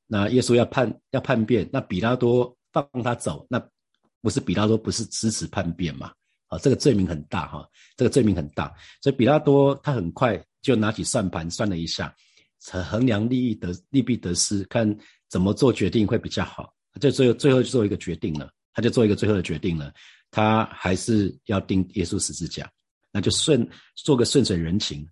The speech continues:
所以我们看十三节，彼拉多听见众人说的这话，就带耶稣出来，到了一个地方，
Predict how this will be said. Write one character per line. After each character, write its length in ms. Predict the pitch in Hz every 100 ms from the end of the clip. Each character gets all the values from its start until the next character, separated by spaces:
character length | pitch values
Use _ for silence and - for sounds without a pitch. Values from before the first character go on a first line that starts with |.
| -
所 120 | 117
以 20 |
我 20 |
们 60 | 98
看 100 | -
十 120 | -
三 260 | - 107 117
节， 240 | 76 73 - - _
彼 100 | 98
拉 80 | 117
多 100 | 135
听 280 | - 127 131
见 280 | 139 110 87 _
众 200 | - 139
人 140 | 104 101
说 140 | 113
的 100 | 104
这 240 | 90 123 98
话， 320 | - 110 - _
就 100 | -
带 140 | 107 110
耶 120 | 107
稣 160 | 104
出 200 | 98 -
来， 100 | 101
到 140 | 78 117
了 120 | 95
一 40 |
个 80 | 90
地 200 | - 107
方， 320 | 90 82 80